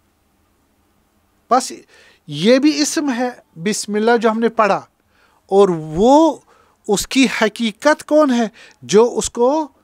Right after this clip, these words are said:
पानी के ऊपर गुजार लेती है, चला लेती है, या मुर्दे को जिंदा कराती है, सही? या खुदावंद कह रहा,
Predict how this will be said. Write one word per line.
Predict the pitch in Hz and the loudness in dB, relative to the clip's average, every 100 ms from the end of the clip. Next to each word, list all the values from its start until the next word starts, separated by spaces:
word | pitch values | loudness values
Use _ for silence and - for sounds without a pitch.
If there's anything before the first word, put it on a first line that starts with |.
| _ _ - | _ _ -6
पानी | 208 214 226 | -4 -2 -6
के | 269 | -8
ऊपर | 233 226 - 254 | -8 -6 -2 -2
गुजार | 185 160 147 117 | -2 -6 -8 -10
लेती | 110 _ _ | -18 _ _
है, | _ _ _ _ _ | _ _ _ _ _
चला | - 143 151 | -12 -10 -8
लेती | 139 113 - - | -10 -14 -18 -20
है, | - _ _ _ _ _ 165 | -20 _ _ _ _ _ -4
या | 190 | -2
मुर्दे | 185 202 208 226 | 2 2 2 2
को | 233 262 330 277 _ _ _ _ _ | 2 2 2 0 _ _ _ _ _
जिंदा | 143 135 196 208 226 | -16 -4 -2 2 2
कराती | 220 185 165 139 - 123 | 2 -2 -2 -6 -10 -20
है, | 104 _ _ _ _ _ | -20 _ _ _ _ _
सही? | - 151 233 233 _ - - - - | -4 0 0 -4 _ -20 -20 -20 -16
या | 151 147 233 277 254 _ _ _ _ _ _ _ _ _ - | -6 2 2 2 -2 _ _ _ _ _ _ _ _ _ -20
खुदावंद | - 214 220 233 226 | -6 0 2 2 0
कह | 208 226 | -2 -2
रहा, | 214 | 0